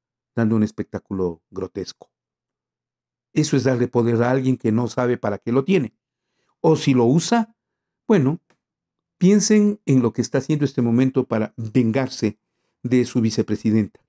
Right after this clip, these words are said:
¿Qué le habrá hecho la señora Verónica Abad al presidente Daniel Gilchrist Noboa Singh? Digo, tanto que su venganza va primero en humillarle, después de haber sido elegida, luego enviarle a Israel de manera desconocida,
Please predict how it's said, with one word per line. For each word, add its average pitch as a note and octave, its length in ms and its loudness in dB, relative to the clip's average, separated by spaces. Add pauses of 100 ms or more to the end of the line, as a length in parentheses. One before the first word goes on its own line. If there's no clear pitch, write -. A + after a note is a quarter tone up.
(120)
¿Qué C4 220 2
le E3+ 160 2
habrá G#2+ 180 0
hecho D3 240 0
la G#2+ 140 -2
señora B2 340 -2
Verónica G#2+ 640 -4
Abad B2+ 400 -2
al G#2 380 -6 (180)
presidente A2 640 -2
Daniel G2+ 320 -8
Gilchrist G#2 500 -8
Noboa G#2 300 -6
Singh? E3 280 -2 (600)
Digo, F#3+ 260 4
tanto G#3+ 460 2
que A3+ 340 0 (400)
su F3 220 2
venganza F3 580 2
va F3 340 0 (380)
primero D3 380 2
en D#4 120 2
humillarle, C3 800 2 (440)
después B2+ 340 0
de A#2+ 60 2
haber A2 160 0
sido A2 240 0
elegida, B2+ 520 0 (1000)
luego D#3 460 2
enviarle C#3+ 520 2
a F3 60 4
Israel B2+ 480 2
de D3+ 80 0
manera A#2+ 400 0
desconocida, A#2+ 840 -2